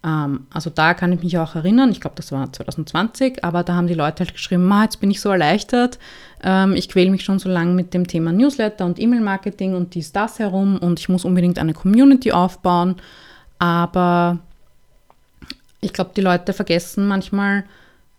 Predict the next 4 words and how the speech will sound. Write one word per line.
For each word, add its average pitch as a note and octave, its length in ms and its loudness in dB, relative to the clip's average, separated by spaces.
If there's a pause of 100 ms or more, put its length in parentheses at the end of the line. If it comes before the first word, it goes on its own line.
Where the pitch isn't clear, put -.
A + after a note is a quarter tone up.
(100)
ähm, F3+ 600 -2 (1700)
ihr G#3 200 0
eigenes F#3+ 600 0
Geschäftsmodell E3+ 1080 -2